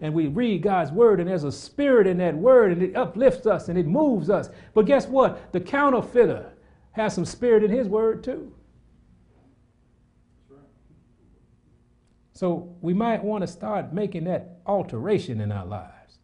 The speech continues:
Instead of, you know, what the spirit of the world's words is telling us and we're taking in,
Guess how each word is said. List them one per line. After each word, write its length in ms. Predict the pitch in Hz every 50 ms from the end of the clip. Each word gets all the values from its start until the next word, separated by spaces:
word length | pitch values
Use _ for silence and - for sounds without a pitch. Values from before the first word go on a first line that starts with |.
| _ _ _ _ _ _ _ _
Instead 280 | 127 123 - 233 226 214
of, 160 | 180 131 117 113 - - - _ _ _ _
you 100 | 220 196
know, 320 | 175 156 147 139 151 165 - - _ _ _ _ _ _ _ _ _ _ _ _ _ _ _ - 143 143 -
what 220 | - 180 196 190 -
the 80 | 160
spirit 560 | - - - 240 240 226 214 - - - - - -
of 140 | 170 160
the 40 | 156
world's 580 | 147 139 160 254 302 294 269 226 185 165 143 127
words 460 | 120 139 143 139 131 127 127 127 123
is 220 | 135 117 - -
telling 360 | - - 180 180 175 170 170 180
us 200 | 180 180 170 170
and 100 | 147 143
we're 120 | 160 160
taking 360 | 147 - 180 170 - 160 156
in, 320 | 160 180 196 190 - 180